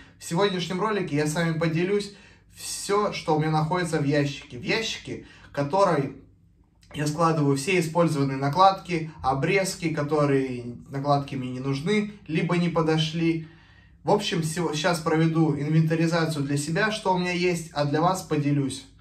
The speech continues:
Может быть, кому-то будет интересно посмотреть на все аксессуары для настольного тенниса, которые у меня есть в наличии. Смотрим.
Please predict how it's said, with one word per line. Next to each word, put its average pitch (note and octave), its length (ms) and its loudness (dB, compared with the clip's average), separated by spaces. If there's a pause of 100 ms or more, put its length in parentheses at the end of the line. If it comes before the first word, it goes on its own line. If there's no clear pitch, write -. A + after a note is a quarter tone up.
(180)
Может F3 260 0
быть, D#3+ 200 0
кому-то D#3 320 2
будет D#3 280 0
интересно C3+ 640 -2
посмотреть D3 720 -2 (180)
на C#3 300 -2
все D#3+ 220 -2
аксессуары E3 760 2 (200)
для D3 160 0
настольного D3+ 400 0
тенниса, F3+ 340 -4
которые C#3+ 460 0
у B2+ 100 -6
меня C#3 260 -2
есть D3+ 440 -2
в A#2+ 40 -12
наличии. C#3 640 -4 (240)
Смотрим. C#3+ 580 -6